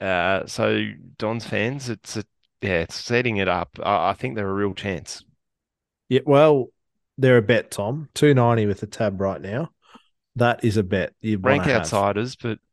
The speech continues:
Speaker 1: yeah, if, I mean, if Draper can keep the form, the Pies ruck division, uh, look, it's setting up for a great Anzac Day, which we love. So,
Speaker 2: So, side note, why, why Carlton favourites against the Saints?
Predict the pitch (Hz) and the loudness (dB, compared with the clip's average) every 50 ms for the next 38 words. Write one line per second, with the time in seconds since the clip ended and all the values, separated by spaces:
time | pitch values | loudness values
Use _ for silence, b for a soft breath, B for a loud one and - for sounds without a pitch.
0 | _ - 95 - - 117 110 104 101 101 92 85 87 90 101 98 - - - - | _ -16 -12 -10 -6 -4 -4 -2 -2 -2 -4 -4 -6 -8 -10 -12 -12 -14 -20 -20
1 | - _ _ _ _ _ - - - 104 104 107 107 101 104 - - - - _ | -20 _ _ _ _ _ -18 -12 -8 -6 -6 -6 -6 -8 -12 -18 -18 -20 -20 _
2 | _ _ - - - 110 - - - - - 135 135 - 139 127 - - 135 127 | _ _ -12 -10 -10 -10 -8 -4 -2 0 0 0 -2 -4 -6 -6 -6 -8 -10 -8
3 | - - 139 147 - 123 - - 139 139 135 135 135 135 127 - - - 143 139 | -6 -6 -6 -6 -8 -10 -8 -6 -6 -4 -4 -4 -4 -6 -8 -10 -8 -6 -4 -4
4 | 127 - - 123 123 _ - 139 131 127 123 135 131 127 120 123 - - 170 143 | -4 -4 -4 -6 -6 _ -8 -6 -4 -4 -4 -4 -4 -2 -2 -2 -2 -4 -2 -2
5 | 135 113 131 123 - - - 175 185 170 139 117 101 - - 104 90 104 95 92 | 0 2 0 0 2 2 2 4 4 4 2 2 0 0 -4 -6 -4 -4 -4 -4
6 | 90 92 90 87 - 82 82 - - 90 87 87 90 - - 104 104 101 98 92 | -4 -6 -8 -10 -12 -12 -12 -10 -6 -6 -4 -6 -6 -8 -8 -8 -6 -4 -2 -4
7 | 85 82 87 - - 110 98 98 95 87 - B B B B B B B B - | -4 -4 -8 -6 -2 0 0 2 0 -2 -4 B B B B B B B B 2
8 | - 180 190 196 - - - - 170 165 170 170 143 113 107 123 156 175 151 170 | 2 4 2 2 0 -2 0 4 4 6 6 6 4 4 2 2 2 4 4 4
9 | 202 254 285 277 240 185 - _ _ - - _ _ _ _ - 180 143 151 170 | 6 4 4 2 0 -2 -6 _ _ -20 -20 _ _ _ _ -4 0 2 4 4
10 | 190 220 226 214 - - 139 135 147 151 - 156 139 - 139 127 123 120 123 117 | 4 4 2 -2 -2 0 2 2 2 0 -2 -6 -4 -2 -2 0 0 -2 -4 -4
11 | - 117 107 113 110 - - 113 - - 117 139 151 - - - - - | -6 -8 -8 -8 -6 -8 -10 -8 -6 -4 -4 -4 -6 -8 -10 -14 -16 -16